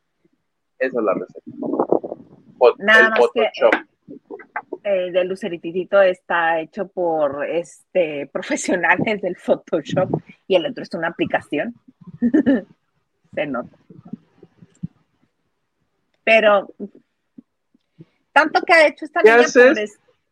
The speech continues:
Speaker 1: ¿Qué haces que el Photoshop de la Vero lo hizo ella con sus deditos así? Porque ya hay una que la nariz, porque sí se ve que lo hizo alguien.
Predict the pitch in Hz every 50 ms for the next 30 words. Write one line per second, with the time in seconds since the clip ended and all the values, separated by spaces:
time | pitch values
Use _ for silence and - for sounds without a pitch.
0 | _ _ _ - - 220 233 254 254 330 311 - - 190 180 175 165 160 165 165
1 | 160 - 180 185 175 185 226 214 190 160 151 156 165 196 214 220 208 208 202 208
2 | - 226 214 208 196 185 185 170 160 151 - 160 147 139 - 143 139 131 151 151
3 | 147 151 165 160 165 160 147 147 143 135 139 151 143 143 139 139 _ _ _ _
4 | 127 123 - - - - - _ _ _ _ _ _ _ _ _ _ _ _ _
5 | _ _ - - _ _ _ - - - _ _ - _ _ _ _ _ _ _
6 | _ _ - 147 147 151 165 165 165 196 208 220 226 233 233 233 233 - 175 151
7 | 147 135 135 135 131 127 131 139 143 _ - 143 139 - 143 139 - 160 165 160
8 | - 196 180 170 170 160 160 - 175 170 156 139 139 - - 156 147 143 139 147
9 | 156 156 139 127 123